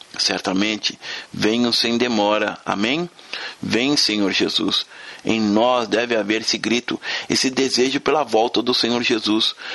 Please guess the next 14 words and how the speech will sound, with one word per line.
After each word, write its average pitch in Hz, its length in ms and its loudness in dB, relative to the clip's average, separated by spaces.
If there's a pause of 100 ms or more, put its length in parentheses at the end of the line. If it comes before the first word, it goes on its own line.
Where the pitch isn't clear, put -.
(180)
mesmo 165 540 2
que 160 160 -2
não 156 160 2
saibamos 127 640 0
a 123 80 2
hora, 117 400 2 (400)
pois 120 180 6
não 165 320 4
vamos 117 540 2
mesmo 123 460 2
conhecê-las, 113 800 2 (280)
porque - 260 0
é - 20 0
desconhecida, 107 840 0